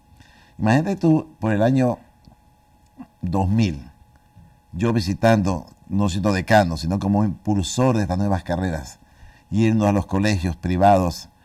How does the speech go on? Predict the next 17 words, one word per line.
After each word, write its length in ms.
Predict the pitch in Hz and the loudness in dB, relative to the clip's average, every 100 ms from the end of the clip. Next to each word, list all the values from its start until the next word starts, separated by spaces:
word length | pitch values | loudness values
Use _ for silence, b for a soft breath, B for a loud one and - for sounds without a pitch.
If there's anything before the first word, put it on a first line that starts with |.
| b b | b b
a 60 | 87 | -6
explicarles 480 | - 104 107 110 | -4 -2 0 0
que 120 | 101 87 | 0 -4
queremos 480 | 85 95 104 104 | -4 -4 -2 -2
hacer 320 | 90 80 104 95 | -4 -4 -4 -4
este 200 | 85 85 | -4 -6
tipo 400 | 101 82 90 78 | -6 -6 -4 -4
de 340 | 73 65 - - b b b | -6 -8 -12 -20 b b b
nuevos 240 | - 107 101 | -2 0 0
perfiles 380 | 87 85 104 92 | -2 -2 -2 -2
profesionales. 840 | 90 82 78 101 101 80 73 - b b b b b b | -4 -6 -4 0 0 -2 -6 -12 b b b b b b
A 60 | - | -4
veces 140 | 143 | -4
esperaba 280 | 139 123 135 | -2 2 2
hasta 160 | 113 | 2
tres 320 | 98 123 104 - | -2 -2 -2 -2
horas 440 | 110 78 - | -2 -2 -8